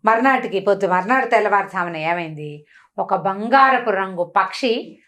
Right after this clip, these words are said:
వచ్చి మామిడి యాపిల్ పళ్ళ మీద వాలింది. అదే కొట్టేస్తూ కో-, కోసేస్తోంది. ఈ వీడేం చేశాడు, చూసి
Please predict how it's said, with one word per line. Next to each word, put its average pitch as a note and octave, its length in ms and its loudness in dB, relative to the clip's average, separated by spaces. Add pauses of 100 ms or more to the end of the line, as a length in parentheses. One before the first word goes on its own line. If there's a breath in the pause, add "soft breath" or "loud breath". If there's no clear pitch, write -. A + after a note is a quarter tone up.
(160)
వచ్చి G#3+ 280 0
మామిడి G3+ 460 2
యాపిల్ F#3 400 0
పళ్ళ F3+ 180 0
మీద F3 180 -4
వాలింది. E3 440 -2 (1040)
అదే F#3+ 220 2
కొట్టేస్తూ A#3 460 0
కో-, F#3+ 280 0
కోసేస్తోంది. F#3+ 960 -4
ఈ F#3+ 40 -8
వీడేం G3+ 300 0
చేశాడు, G3+ 280 -2
చూసి A#3 640 -2